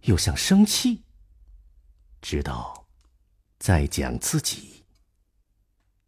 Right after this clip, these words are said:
一阵不好意思。忽然碰见方鸿渐兄弟彭图，原来上二等去找方鸿渐了。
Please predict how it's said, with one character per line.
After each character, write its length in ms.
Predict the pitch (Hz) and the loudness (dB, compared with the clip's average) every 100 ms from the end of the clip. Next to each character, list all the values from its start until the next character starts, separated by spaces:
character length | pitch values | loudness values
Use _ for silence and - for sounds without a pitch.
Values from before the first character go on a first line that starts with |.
| _ _ | _ _
一 280 | 78 80 85 | 0 2 4
阵 260 | 92 80 69 | 4 2 2
不 160 | - | -2
好 240 | 87 76 65 | 0 -2 -4
意 300 | 67 104 76 | -2 -2 -2
思。 220 | - - _ _ _ _ _ _ _ _ _ _ _ _ _ _ _ _ _ _ _ | -6 -10 _ _ _ _ _ _ _ _ _ _ _ _ _ _ _ _ _ _ _
忽 180 | - 104 | 2 4
然 300 | 85 71 82 _ _ _ _ _ _ _ _ _ - | 4 2 -6 _ _ _ _ _ _ _ _ _ -2
碰 280 | - 87 | 4 4
见 200 | 85 78 | 4 2
方 280 | 73 117 117 | 2 4 4
鸿 200 | - 85 | 2 0
渐 180 | 90 76 | 2 0
兄 260 | - 113 113 | 2 2 4
弟 140 | 101 | 0
彭 300 | - 76 117 | -2 -2 -2
图， 420 | - 67 69 - _ _ _ _ _ _ _ _ _ _ | -4 -6 -6 -10 _ _ _ _ _ _ _ _ _ _
原 160 | 78 73 | -2 0
来 220 | 64 64 - - | -2 -4 -14 -6
上 220 | - 76 - | -4 -4 -2
二 280 | 151 135 76 | -2 0 0
等 280 | 69 65 - | -4 -6 -4
去 180 | 85 | -4
找 220 | - 64 64 | -2 -4 -2
方 260 | 85 85 | 0 0
鸿 180 | - 71 | -2 -4
渐 240 | 82 69 | -2 -4
了。 100 | 69 | -6